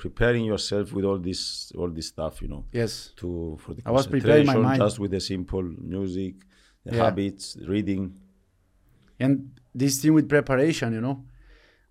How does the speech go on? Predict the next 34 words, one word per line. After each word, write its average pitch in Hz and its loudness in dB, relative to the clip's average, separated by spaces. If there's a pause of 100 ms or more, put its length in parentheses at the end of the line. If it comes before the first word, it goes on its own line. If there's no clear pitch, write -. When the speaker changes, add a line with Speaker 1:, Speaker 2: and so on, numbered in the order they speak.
Speaker 2:
I've 120 0
been, 151 4
uh, 143 6
through 143 2
many 165 6
moments 156 4
in 131 4
my 127 4
career, 123 2
not 170 2
only 165 0
here 131 2
in 120 2
Apoel, 117 0
in 117 -2
Russia 120 0
also, 127 -4 (320)
you 104 -6
know, 120 0
in, 117 0
uh, 110 -6 (520)
Saudi 127 2
Arabia, 131 4 (1080)
that 127 2
I, 123 4 (920)
sometimes 143 4
I - 10
was 151 6
preparing 156 6
myself 156 2 (240)
without 127 4
knowing 160 4 (840)
to 135 -2
what, 127 0